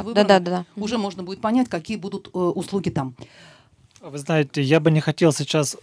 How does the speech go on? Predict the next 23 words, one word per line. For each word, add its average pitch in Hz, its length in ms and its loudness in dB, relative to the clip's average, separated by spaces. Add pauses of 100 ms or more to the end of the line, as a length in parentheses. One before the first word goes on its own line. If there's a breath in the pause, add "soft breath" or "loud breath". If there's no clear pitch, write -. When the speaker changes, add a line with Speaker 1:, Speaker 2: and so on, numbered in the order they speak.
Speaker 3:
называть 151 400 2
полный 151 320 2
перечень, 135 600 0 (320)
э, 135 280 -2
элементов 147 640 0
умного 143 360 2
дома, 175 280 2
но 147 280 2
в - 60 -16
какой-то 156 400 2
степени, 143 500 -4 (180 soft breath)
да, 135 360 0
мы 123 180 -6
будем 139 300 -6
это 127 160 -6
реализовывать. 123 480 -4
А 135 100 -2
что - 160 -4
касается, 151 640 0 (380 loud breath)
э, 151 60 -6 (320)
устройств 147 480 -4
контроля 147 360 -2
доступа, 160 480 -4